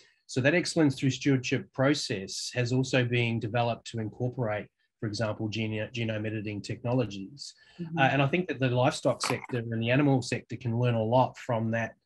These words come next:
Speaker 1: uh, quality management approach to the stewardship that you're talking about, Eric. And then ultimately the consumers can decide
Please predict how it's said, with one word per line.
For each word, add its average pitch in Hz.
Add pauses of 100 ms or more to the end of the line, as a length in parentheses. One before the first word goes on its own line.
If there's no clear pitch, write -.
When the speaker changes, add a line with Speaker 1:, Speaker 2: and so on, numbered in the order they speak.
(320)
Speaker 1:
uh, 110
quality 139
management 123
approach -
to 113 (340)
the 123
stewardship 131
that 123
you're 117
talking 143
about, 113
Eric. 117 (300)
And 131
then 135
ultimately 131
the 113
consumers 127
can 120
decide 120